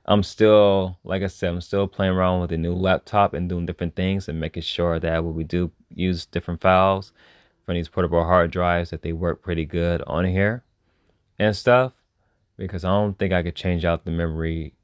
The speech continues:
on this M one Mac. I'm gonna look into that, 'cause if I can, then I will invest into a bigger hard drive to switch everything over. I'm not B S ing around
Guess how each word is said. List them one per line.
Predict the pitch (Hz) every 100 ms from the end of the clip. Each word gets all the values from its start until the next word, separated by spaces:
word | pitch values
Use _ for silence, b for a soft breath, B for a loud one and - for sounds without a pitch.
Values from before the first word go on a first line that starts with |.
| _
on | 85 82
this | 80 -
M | 85 82
one | 80 80 80
Mac. | 78 76
I'm | - 101
gonna | 113 92
look | 92 95
into | 87 80 -
that, | 80 78
'cause | - -
if | 82
I | 90
can, | 87 - 85 80 78
then | 76
I | 80 85
will | 80 85 87 85 -
invest | 85 82 - 82 76 -
into | 82 - 87 85
a | 78
bigger | 80 80 82 82 78 76 b b b b b
hard | - - 82 76
drive | 78 78 73 73 78
to | - 78
switch | - 82 -
everything | - 80 78 78 82
over. | 82
I'm | - 80
not | 82 76 -
B | 76
S | 67 -
ing | 82
around | 69 - 50 50